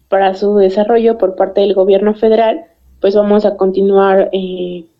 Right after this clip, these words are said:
de una manera media, como por ejemplo se tuvo la participación en Río, y pues bueno, no hay un planteamiento como nación para que podamos llegar a, a ser algún día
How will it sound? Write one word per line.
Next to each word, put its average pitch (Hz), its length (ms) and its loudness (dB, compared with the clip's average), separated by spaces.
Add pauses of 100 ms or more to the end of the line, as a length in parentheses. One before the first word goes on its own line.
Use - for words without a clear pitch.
(100)
de 208 140 0
una 208 220 0
manera 190 460 0
media, 196 580 0 (840)
como 190 400 -2
por 180 120 0
ejemplo 214 300 0
se 214 100 -2
tuvo 208 200 2
la 185 140 0
participación 185 720 -6
en 185 160 0
Río, 214 460 0 (1160)
y 208 200 0
pues 196 200 0
bueno, 208 240 2
no 202 280 4
hay 208 160 2
un 208 100 0
planteamiento 196 720 2
como 196 320 -2
nación 190 460 -2
para 190 200 2
que 180 120 -6
podamos 190 440 0
llegar 185 240 2
a, 185 180 0
a 190 100 -4
ser 202 140 -2
algún 196 320 2
día 202 360 0